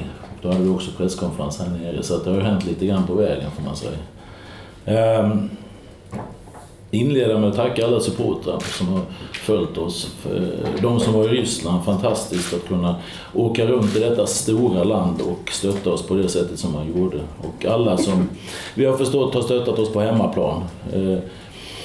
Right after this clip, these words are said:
kompisar och vänner och familj och andra som har hört av sig, hör av sig och säger att det var ett helt fantastiskt hemma i Sverige. Så ett stort tack. Eh, och vi har känt stödet även om vi har varit långt borta. Så det har gett helt enormt. Så det, det vill vi verkligen passa på att tacka alla för.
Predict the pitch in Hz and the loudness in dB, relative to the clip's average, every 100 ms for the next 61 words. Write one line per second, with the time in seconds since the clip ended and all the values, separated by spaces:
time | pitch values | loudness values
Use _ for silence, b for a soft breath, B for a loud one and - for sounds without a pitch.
0 | B B 131 123 113 113 107 107 98 98 | B B 0 2 2 0 2 2 2 2
1 | 95 101 107 120 110 92 85 - - 98 | 0 0 2 4 4 4 2 -2 0 4
2 | 104 90 - 107 92 - 87 87 90 82 | 4 2 2 4 2 2 0 2 2 2
3 | 95 90 101 95 - 85 92 92 78 87 | 2 2 2 2 2 2 2 2 2 0
4 | 80 92 85 87 76 104 87 - 87 87 | 0 2 0 0 0 0 0 -2 -2 -2
5 | - - - - 78 - - 82 - - | -2 -6 -8 -6 -8 -4 -2 -2 -4 -6
6 | - - 98 90 92 - - - - 80 | -2 0 0 2 0 -2 -10 -14 -10 -8
7 | 73 78 90 101 95 117 90 - 110 90 | -8 -6 -2 0 2 2 0 0 2 2
8 | 80 78 85 92 76 80 80 78 - B | 0 0 0 0 -2 -2 -2 -4 -6 B
9 | B B B B 98 104 95 78 82 95 | B B B B 2 2 0 -2 0 2
10 | 98 - 67 104 95 123 123 - - - | 0 -4 -4 2 4 4 2 0 -8 -6
11 | 135 151 - 120 113 76 71 - - - | 0 0 2 2 2 0 -4 -10 -12 -6
12 | - 131 127 127 131 127 127 123 127 127 | 0 2 4 2 2 4 4 4 4 6
13 | 127 131 127 101 92 104 113 104 95 - | 6 4 4 2 2 2 2 2 0 0
14 | 90 95 90 - | 2 2 2 0